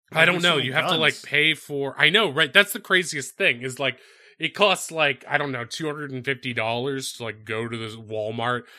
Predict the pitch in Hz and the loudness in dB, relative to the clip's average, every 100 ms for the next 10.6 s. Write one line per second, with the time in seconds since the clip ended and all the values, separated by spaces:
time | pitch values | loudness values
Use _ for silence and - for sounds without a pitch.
0 | - 120 110 104 110 113 135 123 127 123 | -14 -12 -8 -6 -2 -2 -4 -8 -6 -6
1 | 107 101 - 113 107 123 113 107 104 95 | -6 -10 -10 -10 -10 -10 -8 -8 -8 -8
2 | 92 98 107 131 - - - - 113 110 | -8 -4 -6 -6 -14 -20 -18 -4 -4 -4
3 | 160 - 123 117 131 113 90 101 117 135 | -6 -6 -2 0 2 0 -8 -10 -6 -6
4 | 127 - 156 127 139 123 120 120 117 101 | -6 0 2 2 -4 -6 -4 -4 -2 -2
5 | 98 104 104 101 101 104 101 98 113 107 | -4 -6 -6 -6 -8 -10 -12 -10 -4 -4
6 | 104 104 - - _ 147 135 - 139 127 | -4 -10 -20 -20 _ -2 -2 -4 -6 -6
7 | 120 135 165 156 151 151 - 139 127 120 | -4 -2 -2 -4 -4 -4 -2 -4 -4 -6
8 | 135 123 120 117 107 110 110 - 113 117 | -4 -4 -6 -8 -2 0 0 -4 -4 -4
9 | 117 113 - 120 113 104 - - - 123 | -4 -8 -12 -6 -2 -2 -6 -18 -10 -8
10 | - 123 110 - 110 101 | -6 -6 -6 -8 -8 -8